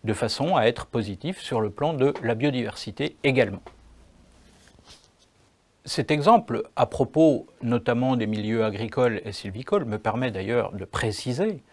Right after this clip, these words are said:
que bien souvent, il ne s'agit pas d'une mise sous cloche lors de la réalisation de mesures compensatoires,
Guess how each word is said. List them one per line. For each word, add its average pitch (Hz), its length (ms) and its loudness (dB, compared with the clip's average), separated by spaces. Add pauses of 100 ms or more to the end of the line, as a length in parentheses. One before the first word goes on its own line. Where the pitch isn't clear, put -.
(340)
que 127 260 0
bien 120 260 6
souvent, 147 500 -2 (600)
il 127 140 2
ne 139 100 4
s'agit 139 340 2
pas 190 200 8
d'une 120 220 0
mise 131 200 -2
sous - 220 -10
cloche - 560 0 (340)
lors 110 300 2
de 104 100 -4
la 101 100 0
réalisation 107 540 -2
de 123 60 -4
mesures 101 280 -6
compensatoires, 101 720 -8